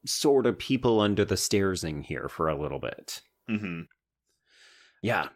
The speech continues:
Speaker 1: but, uh, Frances doesn't make it far because, of course, yeah, she finds Samantha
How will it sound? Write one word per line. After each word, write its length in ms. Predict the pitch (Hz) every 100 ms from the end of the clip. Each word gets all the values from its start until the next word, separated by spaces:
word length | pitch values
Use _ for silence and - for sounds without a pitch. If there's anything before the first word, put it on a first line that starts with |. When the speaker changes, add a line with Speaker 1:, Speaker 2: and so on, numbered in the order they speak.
| -
Speaker 1:
but, 280 | 107 - 101
uh, 420 | 92 90 87 85 - -
Frances 320 | 139 139 139
doesn't 220 | - 113 107
make 160 | 101
it 80 | 98
far 360 | - 92 82 90
because, 360 | 98 - 85
of 80 | 82
course, 280 | - 85 -
yeah, 140 | -
she 240 | - - 82
finds 400 | - 78 78 76
Samantha 720 | - 82 73 73 78 78 80